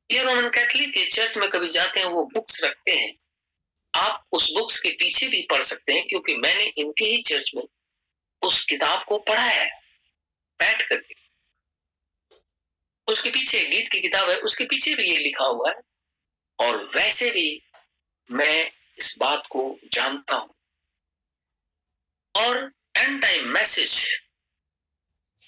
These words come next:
का जो प्रॉफिट है, वो इस बात को भी बयान करता है। इसीलिए कोई पीठ पीछे की बात नहीं या किसी का क्रिटिसाइज नहीं कर रहे हम।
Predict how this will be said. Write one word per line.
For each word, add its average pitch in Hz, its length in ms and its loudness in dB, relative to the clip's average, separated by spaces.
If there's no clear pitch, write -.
का - 80 2
जो 131 200 0
प्रॉफिट 220 540 0
है, - 260 0
वो 269 220 0
इस - 240 0
बात 190 280 0
को 147 120 0
भी 135 320 -2
बयान 120 380 0
करता - 380 -4
है। - 260 0
इसीलिए 262 380 2
कोई 233 420 0
पीठ - 260 -2
पीछे - 560 0
की 190 80 -2
बात 175 340 0
नहीं 180 260 -2
या 156 180 0
किसी - 320 2
का 208 180 0
क्रिटिसाइज - 840 0
नहीं 294 140 -2
कर 160 160 0
रहे 113 180 0
हम। - 140 -8